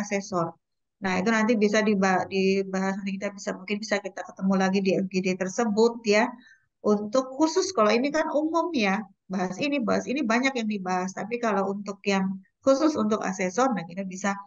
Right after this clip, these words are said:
sama-sama nanti ada contoh kasus, misalnya ada dokumen nih, ada sekian dokumen, coba di assessment. Nah, itu kan, eh, contoh yang,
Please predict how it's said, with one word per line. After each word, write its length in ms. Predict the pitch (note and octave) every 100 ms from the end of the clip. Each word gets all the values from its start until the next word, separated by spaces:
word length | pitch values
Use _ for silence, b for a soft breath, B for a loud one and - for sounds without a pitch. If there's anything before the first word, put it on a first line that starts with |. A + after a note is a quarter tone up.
| _ _
sama-sama 560 | - G3 G#3 G3 G3+ A3+
nanti 240 | G#3 A#3
ada 480 | G#3 F#3+ G#3 A3+ A3 _ _ -
contoh 320 | G3+ G3+ G#3+
kasus, 560 | G#3+ G#3+ C4 C4+ B3+ -
misalnya 480 | G3 G#3 G3 G#3+ G#3+
ada 160 | G3+
dokumen 480 | F#3+ G#3 A3 B3+ C4
nih, 320 | C#4 B3+ F#3+ E3+
ada 80 | G3
sekian 480 | G3 - G#3 G#3 G3+
dokumen, 480 | G3+ G3 G#3+ C4+ - B _ -
coba 240 | B3 B3
di 80 | G#3
assessment. 640 | G3+ G#3 - G3 F3 - - E3+
Nah, 160 | E3
itu 160 | F3+ G3+
kan, 160 | A#3 C4 - - -
eh, 160 | F#3
contoh 400 | F#3 G3 F#3+ A#3+
yang, 320 | G#3+ G3 F#3+